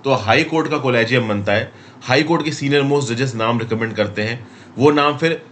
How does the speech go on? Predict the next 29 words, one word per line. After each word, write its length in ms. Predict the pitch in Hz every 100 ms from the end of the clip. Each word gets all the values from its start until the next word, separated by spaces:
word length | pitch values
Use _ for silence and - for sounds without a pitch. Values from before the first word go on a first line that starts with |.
| -
सुप्रीम 400 | 147 127 143 170
कोर्ट 220 | 170 160 151
के 100 | 165
कॉलेजियम 480 | 139 135 127 143
के 100 | 139
पास 220 | 131 135 131
जाते 280 | 135 127
हैं। 100 | 147
सुप्रीम 380 | 139 123 127 135
कोर्ट 180 | 131 123
का 60 | 127
कॉलेजियम 420 | 123 117 117 127
जब 140 | 117
उनको 220 | 117 117
अप्रूव 280 | 113 104 131
करेगा, 300 | 123 127 127
तब 120 | 123
वो 120 | 110 107
सरकार 400 | 107 98 113 120
के 100 | 123
पास 220 | 123 120
जाएंगे 280 | 120 127 127
और 60 |
फिर 140 | 123 127
सरकार 440 | 120 107 110 110
जजेस 260 | 98 95 92
का 120 | 92
अपॉइंटमेंट 440 | 80 73 71 69
करेगी। 280 | 65 71 -